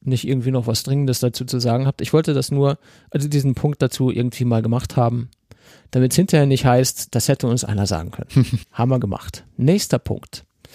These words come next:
Speaker 1: Auch eine Info aus der vergangenen Woche. Fünfundzwanzig Prozent der Ladesäuleninfrastruktur an deutschen Autobahnen fertiggestellt.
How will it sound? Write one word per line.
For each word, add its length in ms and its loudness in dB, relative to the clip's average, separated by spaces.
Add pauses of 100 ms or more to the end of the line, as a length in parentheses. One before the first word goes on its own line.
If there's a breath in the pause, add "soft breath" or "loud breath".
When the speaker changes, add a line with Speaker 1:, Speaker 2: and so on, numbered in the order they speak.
(320 loud breath)
Speaker 1:
Auch 180 0
eine 100 2
Info 440 2
aus 180 -2
der 120 2
vergangenen 440 0
Woche. 340 2 (400 soft breath)
Fünfundzwanzig 640 -2
Prozent 420 -2
der 100 2
Ladesäuleninfrastruktur 1600 0
an 140 0
deutschen 360 -4
Autobahnen 600 0
fertiggestellt. 1080 -4